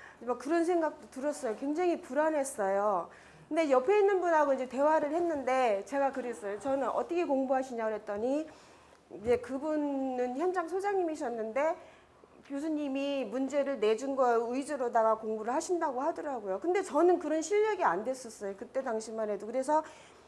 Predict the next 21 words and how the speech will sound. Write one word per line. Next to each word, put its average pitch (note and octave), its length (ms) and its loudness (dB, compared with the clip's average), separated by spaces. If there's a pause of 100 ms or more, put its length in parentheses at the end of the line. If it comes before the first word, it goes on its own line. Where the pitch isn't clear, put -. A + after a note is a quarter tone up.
(260)
저는 D#4 840 4
이거를 D4+ 360 0
기초부터 D4 540 -4
처음부터 G#4+ 500 -2
한다. D4 640 4
그랬더니 C4+ 440 0
그분이 C4+ 340 -2
하시는 D4+ 360 4
말씀이 A3 540 -2 (360)
"십 - 180 0 (100)
년 A#4 200 6
걸려요. D#4+ 600 8
그렇게 E4+ 260 -4
하면 C4+ 800 2 (280)
언제 F#4+ 400 6
그거를 D4 380 2
그렇게 D4+ 240 -4
하고 F4+ 240 6
있어요." B3 520 0
그러더라고요. A#3+ 640 0
그래서 G#3+ 320 -2